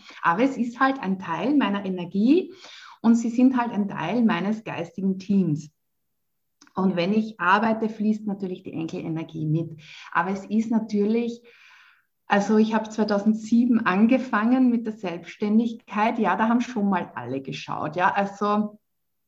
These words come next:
Speaker 1: ja, es hat keiner damit gerechnet, nicht mal ich natürlich. Ja, ich hab's ja selber nicht gewusst, aber ich hab die Entscheidung getroffen und dann hab ich's gemacht und dann hab ich's kommuniziert.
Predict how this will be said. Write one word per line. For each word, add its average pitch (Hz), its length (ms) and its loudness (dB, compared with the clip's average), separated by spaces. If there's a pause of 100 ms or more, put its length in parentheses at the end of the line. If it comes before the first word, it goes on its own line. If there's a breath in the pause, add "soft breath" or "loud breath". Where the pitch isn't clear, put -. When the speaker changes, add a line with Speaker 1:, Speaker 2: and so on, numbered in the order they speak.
(800 loud breath)
Speaker 1:
ja, 190 160 4
es 190 100 0
hat 233 180 2
keiner 196 260 4
damit 240 260 4
gerechnet, 202 460 -4
nicht 220 240 2
mal 185 200 2
ich 277 220 2
natürlich. 180 500 0
Ja, 214 60 0
ich 247 100 -2
hab's - 120 -2
ja 262 60 -4
selber 254 360 -2
nicht 226 260 2
gewusst, 214 320 -8
aber 190 80 -8
ich 214 100 -10
hab 196 160 -10
die 208 60 -6
Entscheidung 190 440 -6
getroffen 190 520 -4
und 277 100 6
dann 214 160 0
hab 190 160 -6
ich's 190 160 -14
gemacht 196 340 -6
und 240 80 -2
dann 240 160 0
hab 214 120 -2
ich's 214 160 -8
kommuniziert. 208 840 -4